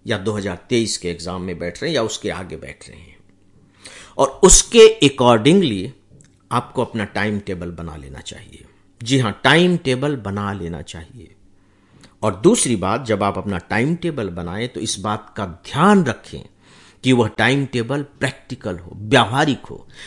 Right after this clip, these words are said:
यानी कि आप उस time table का धर्म की तरह पालन कर सकें।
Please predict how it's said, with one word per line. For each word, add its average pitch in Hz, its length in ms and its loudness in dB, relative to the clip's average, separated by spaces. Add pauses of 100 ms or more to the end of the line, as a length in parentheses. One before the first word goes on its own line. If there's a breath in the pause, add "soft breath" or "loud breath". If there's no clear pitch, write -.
(100)
यानी 143 240 8
कि 160 220 2
आप 139 460 0
उस - 500 -2
time 143 400 2
table 120 460 -2
का 127 220 0
धर्म 127 460 0
की 123 160 -6
तरह 113 240 -2
पालन 101 640 -4
कर 95 320 -6
सकें। - 420 -8